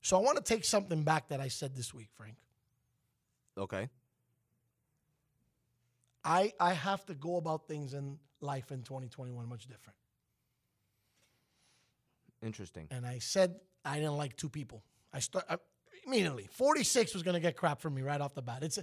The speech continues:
Speaker 1: it's always the same.
Speaker 2: Mm-hmm.
Speaker 1: I mean, it just follows suit. Forty-one, forty-two, forty-three, forty-four, forty-five. They've all taken my bludgeoning.
Speaker 2: Right.
Speaker 1: It's always not, it's not party specific. It's par-, president specific.
Speaker 2: Yeah.
Speaker 1: You're a president, I'm gonna give you crap.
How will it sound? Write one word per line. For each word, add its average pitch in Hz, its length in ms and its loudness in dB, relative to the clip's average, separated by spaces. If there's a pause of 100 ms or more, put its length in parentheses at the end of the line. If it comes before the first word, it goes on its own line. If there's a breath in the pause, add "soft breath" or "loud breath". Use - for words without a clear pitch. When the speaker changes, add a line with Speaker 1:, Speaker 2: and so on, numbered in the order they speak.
(360 loud breath)
Speaker 1:
it's - 180 -2
always 302 340 8
the 160 80 0
same. 202 580 6 (180)
Speaker 2:
Mm-hmm. 110 200 -2 (340)
Speaker 1:
I 214 80 6
mean, 208 140 4
it 226 80 4
just 240 220 4
follows 269 420 8
suit. 277 340 4
Forty-one, 170 580 4
forty-two, 156 520 2
forty-three, 185 540 -2
forty-four, 165 600 2
forty-five. 135 500 -2
They've 202 260 2
all 240 260 10
taken 165 560 -2
my 156 200 0
bludgeoning. 143 480 0 (280)
Speaker 2:
Right. 104 240 2 (1200)
Speaker 1:
It's - 140 -16
always 254 260 4
not, 254 220 6
it's 208 120 2
not 403 140 -2
party 285 240 6
specific. 180 600 -2
It's 147 100 -6
par-, - 220 -2
president 185 440 6
specific. 113 440 -10
Speaker 2:
Yeah. - 80 -8
Speaker 1:
You're 233 140 8
a - 40 -2
president, 220 480 4
I'm 190 160 2
gonna 190 140 2
give 165 180 0
you 170 100 0
crap. - 360 -4